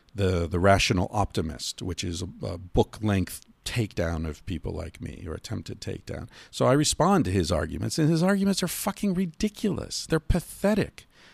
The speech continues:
I mean, he, there's this list he goes through, like, you know, these people who, who decry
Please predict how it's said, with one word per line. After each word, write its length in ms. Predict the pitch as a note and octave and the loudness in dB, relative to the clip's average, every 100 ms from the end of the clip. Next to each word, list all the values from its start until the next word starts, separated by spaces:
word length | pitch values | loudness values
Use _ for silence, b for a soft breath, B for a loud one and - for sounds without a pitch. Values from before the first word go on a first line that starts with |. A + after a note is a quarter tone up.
| b b | b b
I 60 | C#3+ | 4
mean, 100 | C#3+ | 6
he, 160 | E3 | 6
there's 220 | C#3+ D#3 | 6 4
this 160 | D3+ - | 2 0
list 380 | B2+ F3+ E3+ - | 2 4 2 0
he 80 | A2+ | 2
goes 260 | G2+ F#2 | 4 2
through, 160 | - F#2+ | 0 0
like, 180 | F2+ E2+ B B B | 0 -2 B B B
you 120 | B2 | 2
know, 140 | A2 | 4
these 140 | G#2+ A#2+ | 4 2
people 460 | - D3 - C3+ | 0 0 4 4
who, 160 | A2+ A2 B B | 4 0 B B
who 120 | C3+ | 4
decry 560 | A2+ G#2+ - B2+ A#2 | 4 4 8 10 8